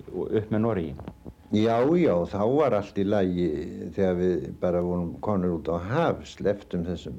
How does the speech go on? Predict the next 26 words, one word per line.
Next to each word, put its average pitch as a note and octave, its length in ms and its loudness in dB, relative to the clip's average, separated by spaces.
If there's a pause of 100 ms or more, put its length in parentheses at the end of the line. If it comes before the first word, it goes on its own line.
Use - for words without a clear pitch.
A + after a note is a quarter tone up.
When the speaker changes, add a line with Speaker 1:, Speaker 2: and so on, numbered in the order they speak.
(240)
Speaker 2:
helvítis F2 500 -4
látum F2+ 400 0
þarna E2+ 220 -2
upp E2+ 100 -8
við E2 80 -4
ströndina A#2 480 -2
því D#2+ 140 -6
að D#2 80 -12
þar A2 180 0
var C#3+ 160 2
allt, - 320 -6
eh, - 220 -6 (560)
bandvitlaust, C#3 800 -2
virtist - 320 -10
vera. - 220 -8 (180)
Speaker 1:
Já. F2+ 140 -6 (840)
Varstu B2+ 480 0
áfram D3+ 320 0
á D3 80 2 (240)
sama C#3+ 240 -2
skipinu, D3 400 -4
Óskar? D#2+ 240 -4 (1200)
Speaker 2:
Nei, A#2+ 560 4 (240)
þegar B2+ 640 2
að, B2+ 320 2
eh, - 1040 -2